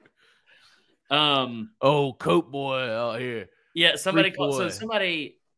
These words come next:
Speaker 1: oh, most of these are from the same person. <laughs> This is somebody named Phil Fulmer, <laughs> and it's F I L L. Um, Chris Marlar has severe little man energy. I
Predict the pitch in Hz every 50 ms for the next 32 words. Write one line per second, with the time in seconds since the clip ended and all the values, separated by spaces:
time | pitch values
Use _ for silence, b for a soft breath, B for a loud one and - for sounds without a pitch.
0 | _ _ _ _ _ _ _ - 170 185 185 180 175 175 226 320 381 359 330 311
1 | 262 208 196 196 202 208 185 175 - 208 202 208 202 170 180 180 196 190 147 107
2 | 98 127 - - - - - 277 - 269 - - 233 - - 247 220 196 185 214
3 | 208 185 185 165 139 - - - - 175 175 175 175 165 151 - - 151 156 143
4 | 113 98 95 92 92 _ _ _ _ - - - - - - - - - - -
5 | - - - - - 165 180 170 - - 156 175 190 - 143 170 170 170 139 156
6 | 160 156 123 131 139 135 113 92 76 - _ _ _ _ _ _ _ _ _ _
7 | _ _ _ _ _ _ _ _ _ _ - 139 147 147 143 139 139 131 131 127
8 | 123 120 117 - _ _ _ _ _ _ _ _ _ _ _ _ _ _ _ _
9 | _ _ - - 180 180 175 - 180 170 170 165 160 160 160 160 147 143 - -
10 | - 156 147 135 117 127 151 156 156 151 139 139 139 139 139 123 120 107 104 101
11 | 92 101 101 98 92 101 104 - 156